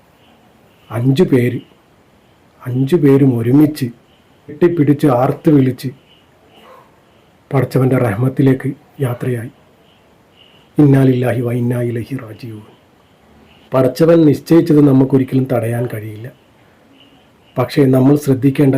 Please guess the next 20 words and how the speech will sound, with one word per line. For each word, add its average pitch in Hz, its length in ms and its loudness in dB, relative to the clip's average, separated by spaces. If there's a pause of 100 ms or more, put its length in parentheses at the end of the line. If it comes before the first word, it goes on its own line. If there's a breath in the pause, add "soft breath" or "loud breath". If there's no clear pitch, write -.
കാര്യങ്ങൾ 123 480 -4 (360)
ശ്രദ്ധിച്ചുകൊണ്ടേയിരിക്കണം. 113 1000 -8 (460)
അതിന് 120 200 -4
അല്ലാഹു 127 400 -4
തആല 120 220 -6 (840)
തൗഫീക്ക് 120 400 -8
നൽകട്ടെ. - 360 -14 (220)
ആമീൻ. 101 280 -14 (1900)
ശരിക്കും 151 300 0
ഇത് 151 220 0
കാണുമ്പോൾ 143 580 0
തന്നെ 135 140 2 (180)
വല്ലാത്തൊരു 123 460 -6
ബേജാറാണ്. 110 600 -12 (1120)
ഇതുപോലുള്ള 170 520 4
അപകടത്തിൽ 147 560 2
പെട്ട് 143 300 -2
കഴിഞ്ഞാൽ 123 500 -2 (1400 soft breath)
രക്ഷാപ്രവർത്തകർ 160 1000 2
പോലും 131 440 2